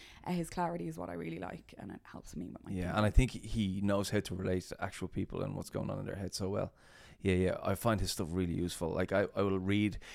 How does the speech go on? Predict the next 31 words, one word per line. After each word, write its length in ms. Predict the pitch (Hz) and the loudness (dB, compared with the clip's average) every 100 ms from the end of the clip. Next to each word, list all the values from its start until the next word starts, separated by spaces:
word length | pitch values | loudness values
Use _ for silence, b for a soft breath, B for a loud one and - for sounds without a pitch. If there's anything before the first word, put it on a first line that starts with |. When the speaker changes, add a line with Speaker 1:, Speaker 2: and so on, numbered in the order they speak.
| - | 2
Speaker 2:
you 80 | 127 | 4
know, 80 | |
the, 80 | 120 | 8
all 80 | 113 | 8
those 160 | 110 101 | 8 4
quotes 300 | - 107 - | 2 2 4
you 80 | 101 | 4
read, 240 | 98 90 B B | 4 2 B B
you 100 | 104 | 4
go, 100 | 104 | 6
"Oh, 60 | 104 | 8
that's 160 | 104 107 | 8 6
a 60 | |
nice 120 | 101 | 2
quote," 300 | 95 104 98 | 4 4 6
and 140 | - 92 | 4 0
I, 100 | 92 | 0
like, 260 | 82 90 - - | -2 -6 -6 -4
just 220 | 104 - | -2 -2
discard 480 | 98 - 104 95 95 | -2 2 6 8 6
all 500 | - 95 92 95 - - | 6 6 6 4 -2 -4
Speaker 1:
Yeah. 80 | |
Speaker 2:
quotes 300 | 95 101 - - 262 | 2 2 0 -4 0
of 140 | - 101 | 6 8
all, 100 | 98 | 6
for 180 | - | 8
all 120 | 95 92 | 6 8
time. 240 | 95 92 B B | 4 0 B B
And 80 | 104 | 4
then 120 | 107 | 4
his 500 | 95 120 113 101 - | 8 8 8 4 -4